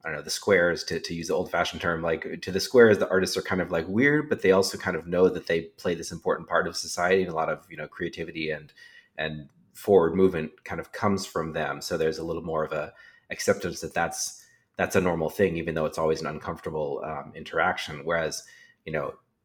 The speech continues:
s-, with the, to hear that the Chinese state is also kind of embracing, like, "Yay, you guys are getting together and doing this countercultural thing." Like, t-, tell me more about how that happened and how it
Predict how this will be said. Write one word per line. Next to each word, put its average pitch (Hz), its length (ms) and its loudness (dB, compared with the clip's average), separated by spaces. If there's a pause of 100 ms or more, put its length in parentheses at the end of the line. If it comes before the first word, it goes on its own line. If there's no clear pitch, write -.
s-, - 340 -6
with 87 180 -2
the, 82 120 -4 (200)
to - 60 -12
hear 95 180 8
that 90 160 2
the 92 60 -6
Chinese 85 480 -2
state 110 440 4
is 82 100 -2
also 92 400 4
kind 85 220 -6
of 76 140 -10
embracing, 82 540 -2
like, 78 300 -4
"Yay, 117 340 6
you 92 160 0
guys 98 220 2
are 92 80 0
getting 95 260 0
together 92 400 2
and 82 200 -4 (180)
doing 101 240 0
this 92 140 -6
countercultural 95 640 0
thing." 78 300 -6 (420)
Like, 87 180 -6
t-, - 140 0
tell 131 200 2
me 127 120 6
more 120 160 8
about 92 240 6
how 95 160 4
that 87 180 4
happened 87 400 2
and 78 100 -6
how 85 140 -4
it 82 140 0